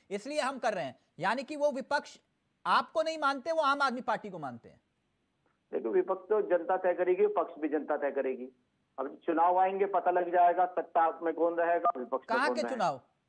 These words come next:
Speaker 2: जहाँ जहाँ के भी चुनाव आएंगे, अभी तो ये एमसीडी का गुजरात में चुनाव है,
Speaker 1: नहीं,
Speaker 2: सबको
Speaker 1: नहीं,
Speaker 2: पता लग
Speaker 1: एमसीडी का
Speaker 2: जाएगा। अब
Speaker 1: गुजरात में नहीं,
Speaker 2: दो हज़ार तेईस
Speaker 1: एमसीडी का
Speaker 2: में
Speaker 1: दिल्ली में है और गुजरात
Speaker 2: दिल्ली
Speaker 1: का
Speaker 2: में है।
Speaker 1: विधानसभा
Speaker 2: हाँ।
Speaker 1: चुनाव है।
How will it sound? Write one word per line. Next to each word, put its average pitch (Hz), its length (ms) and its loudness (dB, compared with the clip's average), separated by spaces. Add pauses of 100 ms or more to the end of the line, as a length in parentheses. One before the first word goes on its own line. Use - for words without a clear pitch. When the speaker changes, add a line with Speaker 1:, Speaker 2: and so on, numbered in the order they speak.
(920)
Speaker 2:
जहाँ 160 340 0
जहाँ 185 220 2
के 196 100 0
भी 190 100 2
चुनाव 175 300 2
आएंगे, 180 200 0
अभी 180 120 -2
तो 185 120 0
ये 180 80 4
एमसीडी 165 440 0
का 160 240 4
गुजरात 147 540 0
में 156 100 -4
चुनाव 147 340 -2
है, 151 60 -12 (380)
Speaker 1:
नहीं, 175 120 0
Speaker 2:
सबको - 120 2
Speaker 1:
नहीं, 175 100 -2
Speaker 2:
पता 175 100 2
लग 175 60 2
Speaker 1:
एमसीडी 151 200 -2
का 156 60 4
Speaker 2:
जाएगा। 156 160 4
अब 170 140 4
Speaker 1:
गुजरात 247 240 2
में 165 60 4
नहीं, - 100 4
Speaker 2:
दो 170 60 0
हज़ार - 140 6
तेईस 269 120 0
Speaker 1:
एमसीडी 302 240 2
का - 60 4
Speaker 2:
में 269 80 2
Speaker 1:
दिल्ली 269 260 -4
में 302 120 0
है 269 260 -2
और 247 240 -4
गुजरात 233 340 0
Speaker 2:
दिल्ली - 140 4
Speaker 1:
का 214 60 6
Speaker 2:
में 190 80 4
है। 170 40 0
Speaker 1:
विधानसभा 254 280 2
Speaker 2:
हाँ। 240 100 -2
Speaker 1:
चुनाव 131 400 0
है। - 80 -20